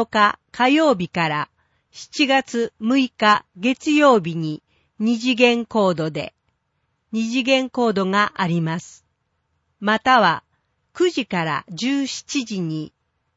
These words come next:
総合福祉センター内、市社会福祉協議会へ。電話、五六五九零零。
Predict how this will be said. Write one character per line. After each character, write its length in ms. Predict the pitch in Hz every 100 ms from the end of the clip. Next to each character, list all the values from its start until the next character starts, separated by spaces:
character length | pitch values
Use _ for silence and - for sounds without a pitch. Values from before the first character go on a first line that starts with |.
| _ _ _ _ _
総 360 | - 302 339 311
合 240 | 330 320
福 240 | - -
祉 260 | 294 - 285
セ 220 | - 277
ン 100 | 277
タ 280 | 262 269 240
ー 40 |
内、 400 | 180 170 165 156 - _ _
市 480 | - - - 254 254 _
社 280 | - - 208
会 320 | - 269 285
福 220 | - - 262
祉 260 | - 247
協 280 | - 262 254
議 180 | 226 240
会 400 | - 165 165 160
へ。 200 | 156 - _ _ _ _ _ _ _ -
電 380 | 175 208 202 196
話、 320 | 190 185 - _ _ _ _ -
五 320 | 240 254 240
六 480 | 240 226 - 160 - _ _ _ _
五 280 | 196 277 302
九 480 | 285 - 247 185 151
零 340 | 160 190 185 180
零。 380 | 180 160 -